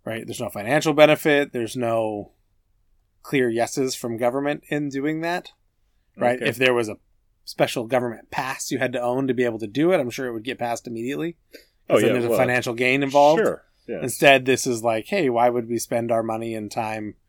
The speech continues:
Speaker 1: writing up this legislature if we get
Speaker 2: To
Speaker 1: nothing out of
Speaker 2: solve
Speaker 1: it?"
Speaker 2: congestion on these busy roads, that's,
Speaker 1: But the
Speaker 2: that's
Speaker 1: problem
Speaker 2: not
Speaker 1: is
Speaker 2: a big
Speaker 1: that's
Speaker 2: enough
Speaker 1: not a
Speaker 2: payoff.
Speaker 1: clear, right? You can't go to the news and clearly state that, 'cause the news, someone in the news will then go state that it's more dangerous, and it's gonna,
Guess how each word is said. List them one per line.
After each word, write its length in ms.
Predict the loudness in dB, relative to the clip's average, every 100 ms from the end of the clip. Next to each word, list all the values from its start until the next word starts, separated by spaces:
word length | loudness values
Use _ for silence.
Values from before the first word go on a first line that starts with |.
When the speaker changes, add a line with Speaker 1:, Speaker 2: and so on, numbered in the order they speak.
| _ _
Speaker 1:
writing 360 | -2 0 0 -2
up 140 | -6 -8
this 180 | -8
legislature 800 | -6 -8 -10 -12 -12 -12 -12 -14 _ _ _ _ _ _ _ _
if 480 | -14 -14 -16 -20 -20 _ _ -12
we 140 | -10
get 60 | -8
Speaker 2:
To 60 | -8
Speaker 1:
nothing 140 | -4
out 20 |
of 40 | 4
Speaker 2:
solve 220 | 4 4
Speaker 1:
it?" 60 | -2
Speaker 2:
congestion 680 | -6 -2 -2 -2 -6 -8 -10
on 240 | -10 -12
these 300 | -14 -14 -12
busy 280 | -10 -10 -10
roads, 800 | -8 -8 -8 -12 -14 -14 -14 -12
that's, 280 | -10 -10 -8
Speaker 1:
But 120 | -8
the 40 | 4
Speaker 2:
that's 60 | 10
Speaker 1:
problem 200 | 12 10
Speaker 2:
not 20 |
Speaker 1:
is 40 | 4
Speaker 2:
a 20 |
big 80 | 2
Speaker 1:
that's 100 | 4
Speaker 2:
enough 180 | 4 4
Speaker 1:
not 20 |
a 40 |
Speaker 2:
payoff. 220 | 2 -4 -10
Speaker 1:
clear, 400 | -10 -2 0 0
right? 220 | 0 -2
You 140 | -4
can't 260 | -2 -2 0
go 100 | -2
to 60 | -2
the 80 |
news 500 | -4 0 0 0 -4 -8
and 100 | -8
clearly 360 | -6 -4 -6
state 340 | -6 -6 -8 -10
that, 260 | -18 -18 _ _
'cause 380 | -10 -8 -10 -12 _ _ _ _ _
the 100 | -2
news, 320 | 2 2 2
someone 300 | 4 4 4
in 100 | 2
the 60 | 0
news 240 | 2 2 0
will 80 | -2
then 200 | -2 -2
go 160 | -4
state 280 | -4 -4 -6
that 80 | -6
it's 120 | -8
more 120 | -8 -8
dangerous, 540 | -8 -10 -12 -12 -12
and 120 | -12
it's 240 | -12 -12 -12
gonna, 200 | -12